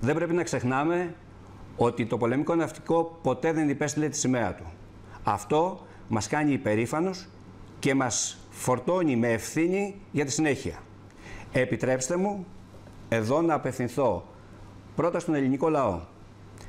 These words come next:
και να του πω ότι πρέπει να είναι υπερήφανος που έχει αυτό το πολεμικό ναυτικό. Θα ήθελα να τονίσω ότι ο μόχθος του δεν πάει χαμένος και το τελευταίο ευρώ που διαθέτει από το ειστέρημά του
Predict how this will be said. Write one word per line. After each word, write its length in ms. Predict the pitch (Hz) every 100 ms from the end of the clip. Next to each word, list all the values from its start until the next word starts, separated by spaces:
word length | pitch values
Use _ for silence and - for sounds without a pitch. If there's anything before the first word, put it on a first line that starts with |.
| - -
και 100 | -
να 120 | 139
του 120 | 120 110
πω 140 | 156
ότι 280 | 175 170 131
πρέπει 340 | 143 156 151
να 180 | 135 131
είναι 480 | 151 139 117 98 85 - - -
υπερήφανος 1000 | 127 123 117 113 123 143 165 196 - - - - - - - - -
που 120 | 123
έχει 440 | 127 156 180 190 180
αυτό 180 | 117 160
το 80 | 151
πολεμικό 360 | 139 131 139
ναυτικό. 580 | 165 - 135 131 85 - - - - - - - - - - -
Θα 220 | - 104 127
ήθελα 260 | 151 170
να 160 | 170 160
τονίσω 680 | 127 120 135 135 175 185 156 - - - - - - -
ότι 520 | 123 120 117 107 104 -
ο 120 | 120
μόχθος 420 | 131 156 143 165
του 80 | 156
δεν 120 | 165
πάει 140 | 165 147
χαμένος 640 | 120 110 95 82 - - - - - - - - -
και 120 | 131
το 120 | 131
τελευταίο 600 | 123 123 123 - 170 175
ευρώ 560 | 170 143 156 135 85 - - -
που 80 | 123
διαθέτει 400 | 120 123 165 160
από 100 | 160
το 60 | 147
ειστέρημά 540 | 143 165 156 156 160
του 260 | 156 90